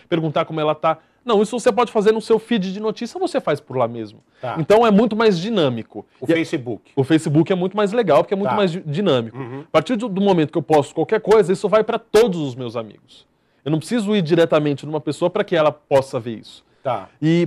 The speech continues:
Speaker 1: por exemplo, eu
Speaker 2: Ah, falando nisso, então, vamos falar das características, por exemplo,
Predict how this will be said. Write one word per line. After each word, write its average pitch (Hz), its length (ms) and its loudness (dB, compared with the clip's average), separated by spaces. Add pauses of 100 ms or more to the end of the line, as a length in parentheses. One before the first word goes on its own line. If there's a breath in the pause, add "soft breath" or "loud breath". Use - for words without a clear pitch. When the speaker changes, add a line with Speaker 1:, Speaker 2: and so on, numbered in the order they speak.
Speaker 1:
por 190 140 4
exemplo, 120 480 0
eu 196 260 4
Speaker 2:
Ah, 220 100 -8
falando 262 360 -2
nisso, 147 300 -4
então, 110 280 -8
vamos 175 220 -4
falar 180 200 0
das 165 200 -4
características, 156 720 -4
por 139 140 -8
exemplo, 139 360 -8